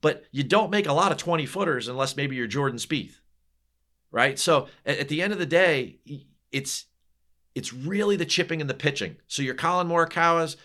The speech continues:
your Victor Hovlands and those guys, or further down the board,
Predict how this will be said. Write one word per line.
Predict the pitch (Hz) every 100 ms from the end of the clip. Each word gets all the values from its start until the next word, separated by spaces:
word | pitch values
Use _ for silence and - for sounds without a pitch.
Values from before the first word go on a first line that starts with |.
| _
your | - 127
Victor | 180 170
Hovlands | 151 156 156 165 143
and | 143
those | 151 147
guys, | 156 151
or | 156 160
further | 135 175 185 190
down | 180 160
the | 139
board, | 165 156 127